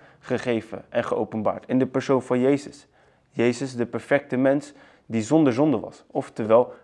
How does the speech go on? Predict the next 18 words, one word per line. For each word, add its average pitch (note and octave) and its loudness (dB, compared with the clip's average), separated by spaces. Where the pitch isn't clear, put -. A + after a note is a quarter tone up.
perfect - -2
het - -8
gebod B2+ 0
heeft A#2 -4
nagevolgd. - 2
Helaas C#3 6
hebben A#2+ 0
Adam C3 4
en B2+ -2
Eva B2+ 0
dat B2 -6
gebod A#2+ -4
niet B2 0
nagevolgd - -2
en A#2+ -4
is A2 -6
de A2+ -4
dood B2+ 4